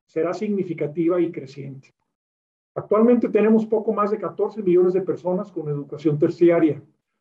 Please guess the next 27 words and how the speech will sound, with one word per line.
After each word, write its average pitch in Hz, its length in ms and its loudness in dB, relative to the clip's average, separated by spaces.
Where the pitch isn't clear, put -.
Doce 190 340 0
millones 180 440 2
son 202 180 -6
parte 160 260 -4
de 170 140 2
la 147 100 -6
población 147 380 -4
económicamente 147 680 -6
activa. 143 420 -10
En 147 140 -10
México, 180 520 -2
el 180 60 0
diecinueve 151 400 -2
por 147 140 -4
ciento 160 320 -2
de 147 60 2
la 147 180 -4
pea 190 300 -2
cuenta 190 320 -2
con 190 120 -4
estudios 180 680 0
de 147 80 -4
técnico 185 420 -2
superior, 165 680 -2
licenciatura 151 640 -2
y - 20 -2
posgrado, 160 720 -4